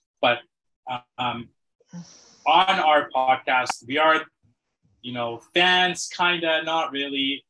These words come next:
of the C F L. We will be doing a Nathan Rourke tracker. Nathan Rourke on his way to the N F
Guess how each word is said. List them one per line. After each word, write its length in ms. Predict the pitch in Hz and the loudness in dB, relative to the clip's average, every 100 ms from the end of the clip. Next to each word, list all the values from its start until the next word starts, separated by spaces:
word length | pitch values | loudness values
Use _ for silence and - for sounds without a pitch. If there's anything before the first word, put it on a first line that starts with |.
| _ | _
of 340 | 143 151 147 123 _ _ _ - | 0 2 0 -2 _ _ _ -12
the 80 | |
C 240 | 135 - 139 | -8 -4 -2
F 180 | 135 - | -2 -2
L. 400 | 123 117 120 - _ _ _ | 0 0 -2 -6 _ _ _
We 220 | 131 147 | -8 -2
will 300 | 143 180 180 | 2 2 2
be 160 | 175 165 | 0 -2
doing 440 | 151 143 147 139 - _ - | -2 0 0 -2 -12 _ -6
a 180 | 127 123 | -4 -4
Nathan 380 | 135 139 127 | -6 -6 -8
Rourke 260 | 117 120 - | -4 -4 -6
tracker. 580 | - 127 123 123 117 110 _ _ _ - | -6 -2 -2 -2 -6 -8 _ _ _ -14
Nathan 460 | 120 139 143 139 | -4 -2 -2 -6
Rourke 320 | 123 123 123 117 - _ _ | -2 0 0 -2 -10 _ _
on 260 | 139 151 151 | 2 4 2
his 180 | 131 | -2
way 240 | 123 127 123 | -2 -2 -2
to 100 | 139 | -4
the 160 | 135 117 | -6 -4
N 120 | 123 | -4
F 140 | 123 | -4